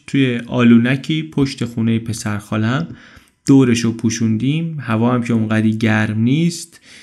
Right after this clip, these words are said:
ضمن اینکه حیوانات خونگی منم اونجا هستن، یعنی اینکه دارن ازش مراقبت می‌کنن، کسی نمیتونه بره اونجا".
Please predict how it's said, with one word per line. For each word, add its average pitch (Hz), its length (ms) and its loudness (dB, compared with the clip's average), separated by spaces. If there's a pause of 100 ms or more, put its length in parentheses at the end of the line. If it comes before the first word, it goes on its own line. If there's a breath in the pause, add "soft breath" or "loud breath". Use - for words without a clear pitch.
(260 loud breath)
ضمن 165 360 2
اینکه 170 720 0 (240)
حیوانات 120 640 0
خونگی 120 540 0
منم 131 300 0
اونجا 101 320 -2
هستن، - 420 -12 (300)
یعنی 110 160 0
اینکه 117 440 -4 (120)
دارن 107 200 0
ازش 104 480 -4
مراقبت 104 680 0
می‌کنن، 98 320 -8 (160)
کسی 117 260 0
نمیتونه 110 440 4
بره 98 220 -4
اونجا". - 320 -10